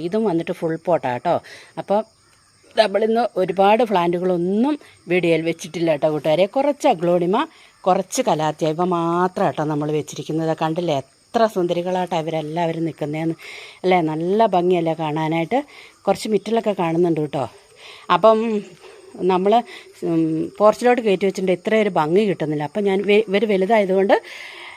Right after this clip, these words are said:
ഇങ്ങോട്ട് ഇറക്കി വെച്ചാ കേട്ടോ. അപ്പം ഇന്നലെ നമ്മൾ വീഡിയോ ചെയ്തിട്ടുണ്ടായിരുന്നില്ല. കഴിഞ്ഞ ദിവസമൊക്കെ വീ-, ആ, പ്ലാന്റ് കൊടുത്തിട്ട് ഒരു ചേച്ചി വീഡിയോയിൽ വന്ന് കമന്റ് ചെയ്തിട്ടുണ്ടായിരുന്നു കേട്ടോ. ആ, ഗ്രീൻ ലെഗസി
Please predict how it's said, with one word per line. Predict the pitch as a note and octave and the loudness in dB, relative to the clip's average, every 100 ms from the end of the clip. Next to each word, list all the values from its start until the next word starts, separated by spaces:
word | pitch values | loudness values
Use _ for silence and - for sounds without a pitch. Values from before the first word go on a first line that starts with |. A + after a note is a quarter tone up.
| - | -4
ഇങ്ങോട്ട് | A3+ G#3+ G3 | 2 4 6
ഇറക്കി | E3+ - | 4 2
വെച്ചാ | F#3 - D3 | 0 2 0
കേട്ടോ. | C3+ A3 F4 - - - | 2 2 0 -4 -18 -10
അപ്പം | E3+ G#3 - - - - | -2 -2 -2 -20 -14 -2
ഇന്നലെ | F3 G3+ G3+ | 2 4 4
നമ്മൾ | G3 F#3+ | 2 2
വീഡിയോ | F3 F3+ G3 | 2 0 0
ചെയ്തിട്ടുണ്ടായിരുന്നില്ല. | E3+ D#3 F#3 D#3 C#3+ C#3+ D3 D#3 C4+ - - - - _ - _ _ _ _ - _ _ _ - | 0 0 -2 0 0 0 -2 2 0 0 -16 -20 -20 _ -20 _ _ _ _ -20 _ _ _ 2
കഴിഞ്ഞ | E3 F3+ | 4 6
ദിവസമൊക്കെ | G#3 - G#3+ A#3 C#4+ D4 C#3+ - - E3+ | 4 4 0 4 4 4 -2 -14 -6 0
വീ-, | F3 F3 F3+ E3+ | 2 4 2 0
ആ, | D#3+ D#3+ D3+ E3 | 0 0 -2 0
പ്ലാന്റ് | F3+ F3 G#3 | 0 2 2
കൊടുത്തിട്ട് | F#3+ F#3 F3+ A3+ | 0 0 0 2
ഒരു | F3+ F#3 | 2 2
ചേച്ചി | F3 E3+ F#3+ | -2 -2 0
വീഡിയോയിൽ | E3 F3 F#3 F#3+ | 0 2 2 2
വന്ന് | F3 F3+ | 0 0
കമന്റ് | D#3 E3+ F3+ | 0 2 2
ചെയ്തിട്ടുണ്ടായിരുന്നു | F#3 D#3+ F3 D#3+ D#3+ D#3+ | 0 0 0 2 2 2
കേട്ടോ. | D#3 F3+ C#3 - - - - D#3+ | 2 2 2 -4 -16 -18 -10 -4
ആ, | D3+ D3+ D3+ | 0 0 0
ഗ്രീൻ | E3 F3 F3 | 2 2 4
ലെഗസി | F#3 F#3+ - | 2 2 -2